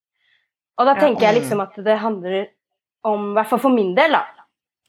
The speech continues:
Speaker 1: eh, å jobbe med meg selv, hvordan jeg selv ser på meg selv,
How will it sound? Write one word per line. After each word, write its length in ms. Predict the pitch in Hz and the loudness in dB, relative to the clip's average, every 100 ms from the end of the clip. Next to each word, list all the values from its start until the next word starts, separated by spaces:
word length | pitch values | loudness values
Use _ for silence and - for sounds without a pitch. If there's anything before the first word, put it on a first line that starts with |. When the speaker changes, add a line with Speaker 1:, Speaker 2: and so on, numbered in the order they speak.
| _ 190 | _ -12
Speaker 1:
eh, 100 | - - | -8 -2
å 120 | 233 | 2
jobbe 240 | 240 185 | 2 0
med 140 | 180 180 | -4 -2
meg 140 | 202 | -4
selv, 360 | - 214 226 185 - - | 0 0 0 -4 -12 -6
hvordan 280 | 196 202 196 | 0 0 0
jeg 140 | 185 | -2
selv 320 | - 180 165 | -2 -4 -4
ser 200 | - 170 | -6 -6
på 120 | 156 165 | -6 -10
meg 160 | 160 | -4
selv, 300 | - 247 285 | 0 0 0